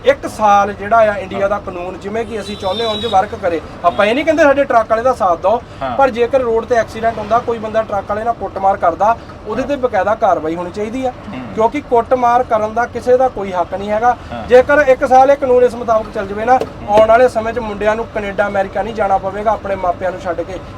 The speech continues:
Speaker 1: ਜਿਹੜੇ ਮਾਪੇ ਪਿੱਛੇ ਬਿਮਾਰ ਹੋਏ ਰੋਂਦੇ ਆ ਨਾ,
Speaker 2: ਹੂੰ।
Speaker 1: ਉਹ ਮਾਪੇ ਇਸ ਚੀਜ਼ ਦੇ ਲਈ ਸਾਰੀ ਸਮਾਜ ਦਾ ਭਲਾ ਸੋਚਣਗੇ ਵੀ
Speaker 2: ਹਾਂ।
Speaker 1: ਸਾਡੇ ਬੱਚੇ ਸਾਡੇ ਕੋਲ ਰਹਿ ਗਏ, ਇਸ ਕਾਨੂੰਨ ਨੇ ਸਾਡਾ ਸਾਥ ਦਿੱਤਾ। ਇਹ ਉਹਨਾਂ ਦੇ ਇੱਥੋਂ ਜਾਣ ਦਾ ਇਹੀ ਸਭ ਤੋਂ ਵੱਡਾ ਕਾਰਨ ਆ।
Speaker 2: ਹੂੰ।
Speaker 1: ਇੰਡੀਆ ਦੇ ਵਿੱਚ ਡਰਾਈਵਰ ਦੀ ਰਿਸਪੈਕਟ ਨਹੀਂ ਹੈਗੀ, ਰਿਸਪੈਕਟ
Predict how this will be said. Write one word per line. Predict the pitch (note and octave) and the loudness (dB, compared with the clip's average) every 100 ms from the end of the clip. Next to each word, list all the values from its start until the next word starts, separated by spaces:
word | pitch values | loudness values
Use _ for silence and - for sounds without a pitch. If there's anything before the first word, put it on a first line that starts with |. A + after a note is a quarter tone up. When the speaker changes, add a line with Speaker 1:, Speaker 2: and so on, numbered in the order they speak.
| - | -6
Speaker 1:
ਜਿਹੜੇ | G#3+ C4 | 2 2
ਮਾਪੇ | A#3+ G#3 - A3 | 2 0 -2 -8
ਪਿੱਛੇ | G#3 A3+ | -8 -8
ਬਿਮਾਰ | G#3 G3+ F#3+ F#3 | -8 -2 0 0
ਹੋਏ | F#3+ G3+ | -2 -8
ਰੋਂਦੇ | F#3 - F#3+ | -8 -6 -4
ਆ | F#3 | 0
ਨਾ, | A3+ C#4 | 2 2
Speaker 2:
ਹੂੰ। | - - - | -2 -14 -2
Speaker 1:
ਉਹ | A#3 B3+ | 2 6
ਮਾਪੇ | A3 G#3+ A#3+ C4 - - B3+ | 6 6 6 6 4 -4 4
ਇਸ | B3 | 4
ਚੀਜ਼ | - A#3+ A#3 | 4 -6 2
ਦੇ | B3 C4 A#3 - - | 8 8 8 0 0
ਲਈ | A3+ C4 C#4 A3 - - - | 4 4 2 -2 -10 -18 2
ਸਾਰੀ | A#3 C#4 C#4 G3+ | 4 4 0 -4
ਸਮਾਜ | A3+ G#3 G#3+ | 0 2 4
ਦਾ | A3+ B3 | 2 2
ਭਲਾ | B3+ A3+ A3 | 2 2 2
ਸੋਚਣਗੇ | G#3+ G#3 B3 B3+ B3+ C#4 D4+ - - B3 | -2 -2 2 4 6 6 6 0 -6 -4
ਵੀ | |
Speaker 2:
ਹਾਂ। | C4 | 0
Speaker 1:
ਸਾਡੇ | A#3 G#3+ A3 | 2 2 0
ਬੱਚੇ | G3+ - A3+ | -4 -4 -4
ਸਾਡੇ | A3+ G#3 G3 G3 | 0 -2 -2 -4
ਕੋਲ | G#3 | -4
ਰਹਿ | G3+ F3 F#3 | -2 0 2
ਗਏ, | A#3+ B3+ - - | 2 2 0 -2
ਇਸ | A3+ A3+ | -2 0
ਕਾਨੂੰਨ | A3+ G3+ G3 | -4 -4 -4
ਨੇ | G3+ | -6
ਸਾਡਾ | F#3+ F3+ F3+ | -2 -2 -2
ਸਾਥ | F3+ E3 D#3+ | -2 -2 -4
ਦਿੱਤਾ। | E3 - | -2 0
ਇਹ | A#3 C4 | 4 2
ਉਹਨਾਂ | B3 C4 C4+ | 2 2 4
ਦੇ | |
ਇੱਥੋਂ | C4 - C#4 | 2 2 0
ਜਾਣ | G#3+ G3 G3+ | 2 0 0
ਦਾ | A3+ G#3+ | -2 -2
ਇਹੀ | G#3+ A#3+ | -6 -4
ਸਭ | A3+ G#3+ | -4 -2
ਤੋਂ | B3 | -2
ਵੱਡਾ | A3+ F#3 | 0 -2
ਕਾਰਨ | F3 E3 D#3+ E3 | 0 -2 -2 0
ਆ। | G#3 B3+ | 4 4
Speaker 2:
ਹੂੰ। | - - B3+ | 2 -6 -8
Speaker 1:
ਇੰਡੀਆ | G#3 G#3 G#3+ | -6 0 0
ਦੇ | G#3 | 0
ਵਿੱਚ | G3 G#3 A#3+ | -4 -4 -4
ਡਰਾਈਵਰ | G3+ F#3 F3+ | 0 0 0
ਦੀ | F#3 | -4
ਰਿਸਪੈਕਟ | G#3+ - - A#3 B3 | -10 -10 -4 -4 -4
ਨਹੀਂ | A3+ | -6
ਹੈਗੀ, | F3 E3+ A#3 | -4 -4 -8
ਰਿਸਪੈਕਟ | - G#3 G#3 | -8 -8 -8